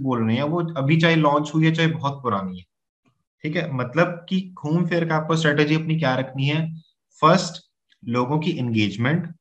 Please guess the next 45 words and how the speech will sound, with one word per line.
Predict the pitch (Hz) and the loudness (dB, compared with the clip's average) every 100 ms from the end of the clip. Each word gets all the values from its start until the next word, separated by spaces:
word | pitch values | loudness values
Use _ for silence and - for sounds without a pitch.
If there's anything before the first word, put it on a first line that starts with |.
| _ _ _ | _ _ _
और | 135 135 | -2 -2
helping | 107 110 - 147 | -2 -2 0 2
other, | 147 160 165 - - _ _ _ | 4 4 2 -2 -12 _ _ _
फिर | 180 160 | 0 0
धीरे | 127 139 | 0 0
धीरे, | 151 147 | 0 0
धीरे | 139 135 | 0 0
धीरे | 139 139 | 0 -2
करके | 135 160 | -2 -2
वही | 135 120 123 196 | -2 -2 2 2
चीज | 185 170 156 | 4 2 4
आपको | 127 123 - 175 165 | 2 2 -4 -4 -4
in | 139 139 | -6 -2
terms | 135 131 - | -2 -2 -4
of | 170 165 117 | -6 -8 0
good | 156 170 | 2 4
amount | 147 127 123 | 2 0 -4
of | 147 123 | -6 -2
money | 110 131 147 | -2 0 0
और | 160 160 - _ - | -2 -4 -12 _ -4
successful | 160 160 160 160 - 214 185 | -2 0 0 0 0 2 4
business | 160 151 147 | 4 2 0
की | 147 | -2
तरफ | 135 123 - | -2 -4 -2
move | 113 107 | -2 0
करेगी। | 107 90 87 - _ _ _ _ - | -2 -4 -6 -14 _ _ _ _ -12
अगर | 120 143 | 0 2
आपने | 139 156 160 | 4 2 0
पहले | 160 120 135 160 | 0 -2 0 2
ही | 160 202 190 - | 2 0 -2 -8
money | 120 117 143 175 | -2 0 2 2
वाला | 175 175 | 2 2
part | 175 165 160 | 2 2 0
रख | 165 170 | -2 -2
लिया | 170 170 165 - - _ | -2 -2 -4 -8 -14 _
तो | 185 | 0
आपको | 180 190 | 2 0
क्या | 185 175 | 2 4
करना | 180 170 196 | 4 2 0
है, | 202 | -2
उसके | 160 - 196 | -6 -6 -2
साथ | 175 | -2
साथ | 165 175 | -2 -2
में | 180 | -2
ये | 135 139 | 0 2